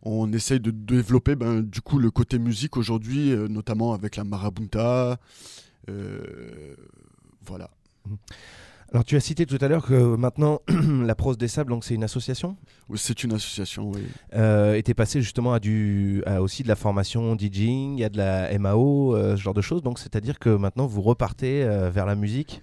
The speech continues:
Speaker 1: Eh ben, on est revenu à nos premières amours, hein,
Speaker 2: Mhm.
Speaker 1: de toute façon. Euh, euh, autant on aime beaucoup les mots, autant on aime aussi beaucoup la musique. Et, euh, qu'à un moment donné, euh, bon, on a, on avait donc un specta-, on a un spectacle de slam a cappella. Euh,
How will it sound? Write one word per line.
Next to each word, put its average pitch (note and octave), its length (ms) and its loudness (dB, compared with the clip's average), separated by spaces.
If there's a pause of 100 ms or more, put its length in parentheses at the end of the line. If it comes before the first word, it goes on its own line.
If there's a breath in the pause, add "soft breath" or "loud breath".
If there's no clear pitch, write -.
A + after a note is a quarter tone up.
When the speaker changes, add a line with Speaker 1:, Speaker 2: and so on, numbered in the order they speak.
(160 soft breath)
Speaker 1:
Eh B2+ 120 0
ben, C3 140 4
on C#3 160 4
est C3+ 60 4
revenu C3+ 360 4
à C#3 60 8
nos B2 140 6
premières B2+ 420 2
amours, E3 320 4
hein, D3 300 2
Speaker 2:
Mhm. A2 60 0
Speaker 1:
de A2+ 100 0
toute - 180 -12
façon. B2 440 -2
Euh, G2+ 600 -4 (380)
euh, F#2+ 180 -8
autant B2+ 340 4
on A2+ 200 2
aime A#2 140 2
beaucoup A#2 260 -2
les B2+ 120 6
mots, D3 300 6
autant C3 340 2
on A#2 120 0
aime A2+ 180 2
aussi A2+ 240 0
beaucoup B2 260 4
la C3+ 120 4
musique. A#2+ 560 -4 (640 loud breath)
Et, A#2 160 2
euh, A#2 280 4
qu'à A#2 160 -2
un A#2 40 0
moment B2 340 2
donné, D3+ 340 4
euh, A#2+ 300 4
bon, A#2 280 2
on G#2+ 60 0
a, G#2 120 -4
on G#2+ 180 -2
avait G#2 260 0
donc A2 220 -2
un G2+ 140 -2
specta-, - 420 -6
on G#2 120 -6
a G#2+ 60 -2
un A#2+ 100 0
spectacle B2+ 540 0
de G#2 100 -2
slam A#2+ 380 2
a G#2 80 -2
cappella. A#2 540 0 (680 loud breath)
Euh, F#2+ 240 -8